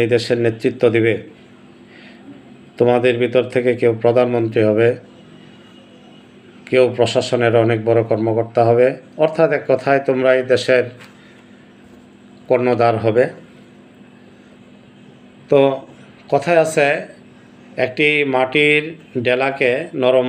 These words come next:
মাটির ডেলাকে তুমি যেভাবে ইচ্ছা সেইভাবে তুমি কাজে লাগাইতে পারো,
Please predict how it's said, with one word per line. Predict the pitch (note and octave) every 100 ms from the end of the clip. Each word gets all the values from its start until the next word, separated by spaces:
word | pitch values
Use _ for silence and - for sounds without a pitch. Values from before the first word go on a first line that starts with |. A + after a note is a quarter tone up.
| B2
মাটির | A2+ C3 A#2+
ডেলাকে | B2 B2+ B2+ B2+ F3+ - - - - - - -
তুমি | D3+ D#3
যেভাবে | D3 C#3+ D3 D#3 D3+
ইচ্ছা | D#3 - A2 - - - - - - - -
সেইভাবে | - - D#3+ D#3 D3+ D3
তুমি | D3 C3+ C3 C3+ - - - - - - -
কাজে | C3+ C3 B2
লাগাইতে | A#2 A#2+ A2+ A2
পারো, | A2+ A#2